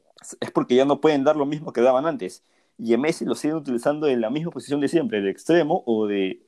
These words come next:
bu-, no, bueno, de extremo nada más. Messi en algún momento va a tener que seguir bajando, bajando, bajando de posición, porque ya no va a dar lo mismo de siempre.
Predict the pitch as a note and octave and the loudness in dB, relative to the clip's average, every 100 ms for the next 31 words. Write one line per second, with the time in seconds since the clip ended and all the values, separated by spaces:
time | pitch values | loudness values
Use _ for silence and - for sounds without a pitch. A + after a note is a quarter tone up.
0 | _ - - - B2 - A#2 - B3 G3+ | _ -2 0 2 2 2 -2 2 2 4
1 | A3 A3 D#3+ - _ _ _ _ _ _ | 2 2 -2 -4 _ _ _ _ _ _
2 | _ B2+ F3+ E3+ C#3 D3 D3 C#3 C#3+ C#3+ | _ 2 2 2 2 2 0 0 -2 -2
3 | C#3+ B2 C3 B2+ - C3+ C3 C3 A#2+ - | -4 -6 0 0 4 2 4 2 2 2
4 | B2 B2+ A#2+ G#2+ C3+ B2+ C3 B2+ G#2 - | 0 0 -4 0 -2 -2 -4 -4 -6 -8
5 | A2 D3 C#3 A2+ - G#2+ B2+ C3+ B2 B2 | -8 -6 -6 -8 -8 -2 -2 0 2 2
6 | B2+ A#2+ B2 B2 G#2+ - D3 G#2 F#2+ | 0 -6 -14 -16 -8 -2 -2 -4 -14